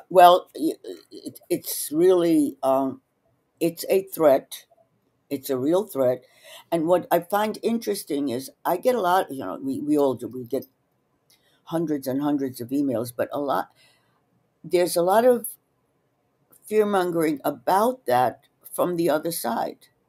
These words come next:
So they want us to be, you know, it's one of the things with the, those who control the, <laughs> the strings, uh,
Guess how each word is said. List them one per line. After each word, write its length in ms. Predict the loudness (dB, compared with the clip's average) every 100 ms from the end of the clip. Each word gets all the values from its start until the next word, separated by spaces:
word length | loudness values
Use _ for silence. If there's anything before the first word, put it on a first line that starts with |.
| _ _ _ _ _ _ _ _ -8
So 140 | -4
they 140 | 0 2
want 240 | 2 2
us 120 | 0
to 100 | -2
be, 260 | -6 -6 -6 -6
you 120 | -4
know, 260 | -4 -6 -10 -12
it's 360 | -12 -12 -16 -18 _ _ _
one 240 | -2 2 2
of 100 | 0
the 100 | -2
things 420 | 0 0 -4 -6
with 220 | -6 -6
the, 120 | -14 -14 _ _ _ _ _ _
those 360 | 0 2 2 -2
who 360 | -6 -6 -8 -16 _ _ _ _ _ _ _ _ _ _ _ _ _ -6
control 560 | -6 -2 2 4 4
the, 340 | 0 -2 -4 -6 -12 -14 -12 -14 -18 _ _ _
<laughs> 300 | _ _ -6
the 80 | -6
strings, 640 | -4 0 2 2 -2 -10 _ _ _ _ 0
uh, 220 | 2